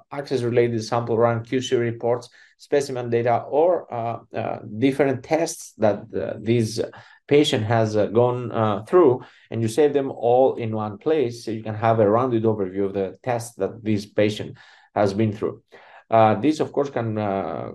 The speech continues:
be, uh, w-, can be done with lims link out, uh, to accession from, uh, within Q C I Interpret. Uh,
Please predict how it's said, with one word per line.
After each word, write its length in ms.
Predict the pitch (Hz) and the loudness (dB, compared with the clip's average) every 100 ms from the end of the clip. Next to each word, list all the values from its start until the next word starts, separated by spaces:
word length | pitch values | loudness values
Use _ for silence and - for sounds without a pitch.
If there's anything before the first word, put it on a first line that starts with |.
| - - 95 | -14 -8 0
be, 280 | 107 104 | 4 4
uh, 60 | 58 | 2
w-, 300 | 85 90 - - - | -2 -6 -8 -12 -6
can 140 | 101 | -4
be 80 | 98 | 2
done 160 | 110 107 | 2 4
with 160 | 101 | 4
lims 320 | 104 131 127 | 4 4 2
link 260 | 127 131 123 | -2 -2 2
out, 380 | 117 120 131 - _ _ _ _ _ _ - | 4 4 2 -6 _ _ _ _ _ _ -2
uh, 120 | 113 | 0
to 160 | 101 110 | 2 2
accession 440 | 104 - 107 113 | 2 0 -2 -2
from, 360 | 110 107 104 98 | -2 -2 -2 -6
uh, 260 | 104 101 98 | -4 -2 -2
within 460 | 107 107 107 110 104 | -2 -2 0 -4 -4
Q 140 | - | -6
C 200 | 110 - | -4 0
I 140 | 98 95 | 2 2
Interpret. 640 | - 104 107 107 - - _ _ _ _ _ _ _ _ _ _ _ _ _ _ _ _ _ _ _ _ _ _ - | -2 -6 -2 -2 -2 -14 _ _ _ _ _ _ _ _ _ _ _ _ _ _ _ _ _ _ _ _ _ _ -2
Uh, 420 | 135 135 135 127 | 4 6 6 0